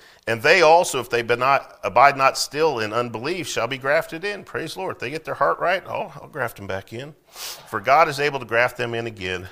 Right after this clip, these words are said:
For if thou wert cut out of the olive tree, which is wild by nature, and were grafted contrary to nature into a good olive tree, how much more shall these branches, which be the natural branches, be grafted into their own olive tree?"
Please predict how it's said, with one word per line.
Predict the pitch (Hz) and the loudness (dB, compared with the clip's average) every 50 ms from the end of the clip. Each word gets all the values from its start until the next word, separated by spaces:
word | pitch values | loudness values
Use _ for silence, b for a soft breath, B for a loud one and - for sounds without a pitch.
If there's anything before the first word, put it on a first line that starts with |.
| B B B | B B B
For | - - 117 117 117 | -8 -4 0 0 2
if | 113 107 - | 0 0 0
thou | - 120 139 151 156 | 2 4 4 4 4
wert | 151 147 135 - - | 2 -2 -6 -6 -8
cut | - - 151 156 151 | -4 -2 0 2 4
out | 139 120 107 107 107 - - - _ _ b b b b b b b b b b b | 4 4 4 2 0 -4 -8 -18 _ _ b b b b b b b b b b b
of | 110 113 110 | -4 -4 -2
the | 117 113 | -2 2
olive | 110 120 139 151 156 139 113 - | 4 6 6 6 6 2 -4 -8
tree, | - - - 101 95 98 | -10 -12 -10 -8 -8 -8
which | 101 107 101 - | -8 -10 -10 -10
is | 92 85 - - | -12 -14 -8 -2
wild | 101 120 123 147 147 143 | 2 4 6 6 4 2
by | 147 143 | 0 -2
nature, | 135 123 107 107 101 - - 104 98 | -4 -4 -6 -8 -8 -8 -8 -6 -6
and | 95 95 | -6 -6
were | 92 90 85 | -8 -10 -8
grafted | - 107 113 120 135 - - 110 92 - | -4 0 0 2 0 0 -4 -10 -14 -8
contrary | - - 131 143 139 - - 117 113 | -4 -4 -4 -4 -4 -4 -4 -4 -4
to | 107 - 110 | -4 -6 -8
nature | 107 104 104 104 - - 107 | -6 -6 -6 -6 -8 -8 -6
into | 104 101 92 - 95 92 | -6 -6 -8 -8 -8 -8
a | 87 | -8
good | 82 82 120 135 131 120 | -8 -6 -6 -4 0 2
olive | 117 120 123 123 117 - | 2 2 2 0 -2 -6
tree, | - - 113 - 90 90 - B B B B B | -8 -10 -10 -8 -8 -10 -12 B B B B B
how | B - 127 143 | B 4 4 4
much | 156 160 151 151 - 123 | 4 4 0 -2 -4 -8
more | 123 143 147 131 110 | -6 -2 0 0 0
shall | 98 - 110 104 | 0 -2 -4 -4
these | 104 117 127 117 | -4 -4 -8 -10
branches, | - - 117 117 113 107 - 95 90 90 - | -8 -6 -4 -4 -4 -4 -6 -8 -8 -8 -8
which | - 92 92 - - | -10 -10 -12 -10 -10
be | - 110 | -8 -8
the | 110 98 98 | -6 -6 -6
natural | 95 101 117 147 175 175 - - 98 85 | -2 0 0 0 0 0 -4 -8 -12 -12
branches, | 78 - 90 82 80 76 - 85 82 82 | -10 -10 -10 -10 -10 -12 -14 -14 -14 -16
be | - 87 85 | -16 -18 -14
grafted | 78 87 87 90 90 87 - - 76 76 | -8 -4 -2 -2 -2 -2 -6 -12 -18 -18
into | 80 80 78 - - | -16 -16 -16 -16 -16
their | 80 76 76 76 | -16 -14 -14 -14
own | 78 76 78 78 - b b b b b b b b b | -14 -14 -16 -18 -20 b b b b b b b b b
olive | - 85 82 80 76 71 - - | -6 -6 -6 -6 -8 -12 -16 -18
tree?" | - 80 76 76 76 69 | -20 -18 -18 -18 -18 -20